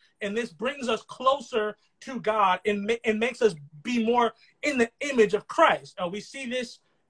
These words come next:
we, I won't go into it now, but we see this in Luke four, uh, when, when Jesus faces the temptation in the desert. That's a very good example of what he did. The reason why he had so much authority is because he overcame his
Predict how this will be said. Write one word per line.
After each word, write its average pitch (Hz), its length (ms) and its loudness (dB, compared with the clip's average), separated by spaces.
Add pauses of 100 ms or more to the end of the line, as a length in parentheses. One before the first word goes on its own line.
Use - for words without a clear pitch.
(140)
we, 220 140 0
I 208 80 6
won't 247 180 2
go 233 140 -2
into 220 160 -6
it 190 60 -10
now, 220 160 0
but 190 100 -6
we 196 80 -12
see 269 220 -16
this 240 160 -10
in 202 100 -2
Luke 240 160 -6 (100)
four, 226 360 6 (320)
uh, 165 240 4
when, 202 240 -2
when 202 160 -2
Jesus 226 440 -6
faces 233 300 0
the 208 80 -2
temptation 226 540 -2
in 196 80 -4
the 185 40 -6
desert. 190 440 2 (180)
That's 208 140 2
a 180 60 0
very 220 340 2
good 220 160 4
example 185 600 0 (140)
of 165 160 -4
what 214 140 4
he 208 140 -6
did. 196 340 -4 (240)
The 175 80 -6
reason 254 240 -2
why 226 160 4
he 240 80 0
had 208 100 4
so 247 220 4
much 233 180 0
authority 233 480 4
is 180 80 -14
because 196 260 -6
he 220 200 -14
overcame 240 600 0
his 214 140 -2